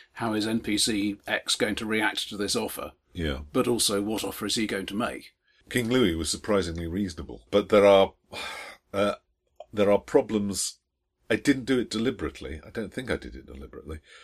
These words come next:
Speaker 2: but there are problems and tra-, booby traps in the web of negotiations and agreements. Everybody's full of good fellowship and sharing information at the moment, but there's
Speaker 1: Hmm.
Speaker 2: gonna be problems later on. But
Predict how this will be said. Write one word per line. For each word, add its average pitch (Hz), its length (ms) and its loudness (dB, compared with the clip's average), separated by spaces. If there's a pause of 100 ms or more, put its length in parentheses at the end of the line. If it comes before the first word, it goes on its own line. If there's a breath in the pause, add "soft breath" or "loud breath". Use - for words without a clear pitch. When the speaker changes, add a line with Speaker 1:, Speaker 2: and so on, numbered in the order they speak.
(200 loud breath)
Speaker 2:
but 90 100 -4
there 95 160 10
are 92 60 6
problems 90 600 -2
and 80 160 -8
tra-, - 280 -8
booby 82 280 -2
traps - 520 -8 (160)
in 85 260 -4
the 80 460 -6 (400)
web 87 180 0
of 82 80 -2
negotiations 80 840 -2
and 80 80 -10
agreements. 76 500 -4
Everybody's 92 380 -4
full 76 180 -6
of 71 80 -10
good 78 180 -4
fellowship - 460 -4
and 65 120 -16 (360 loud breath)
sharing 80 380 0
information 82 560 -6
at - 40 -20
the 80 60 -12
moment, 80 400 -6
but 67 80 -10
there's 71 120 -4
Speaker 1:
Hmm. 90 60 -4
Speaker 2:
gonna 76 140 -4
be 71 60 -6
problems 67 420 -10
later 76 360 -8
on. - 180 -12 (1040 loud breath)
But 113 220 6